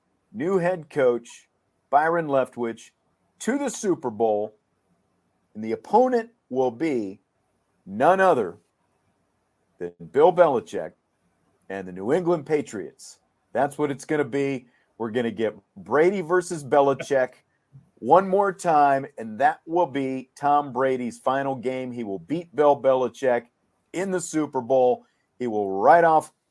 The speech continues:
into the sunset, and then he will turn around and he will walk into the Fox booth and start calling <laughs> games for Fox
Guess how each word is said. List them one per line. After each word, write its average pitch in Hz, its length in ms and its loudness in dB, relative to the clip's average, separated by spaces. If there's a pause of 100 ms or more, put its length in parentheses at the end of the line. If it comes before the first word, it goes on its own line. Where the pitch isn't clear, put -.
(120)
into 185 220 -4
the 170 100 -2
sunset, 143 800 -2 (1300)
and 120 120 -10
then 120 120 -4
he 113 140 -6
will 95 140 -6
turn 202 300 0
around 143 440 4
and 139 200 -6
he 131 100 -4
will 113 160 0
walk 139 300 6
into 131 160 -4
the 120 60 -4
Fox 127 380 2
booth 117 320 -6
and 104 120 -12
start - 360 -4
calling 113 360 -6
<laughs> 107 120 -12
games 147 220 -6
for 135 160 -6
Fox - 580 -4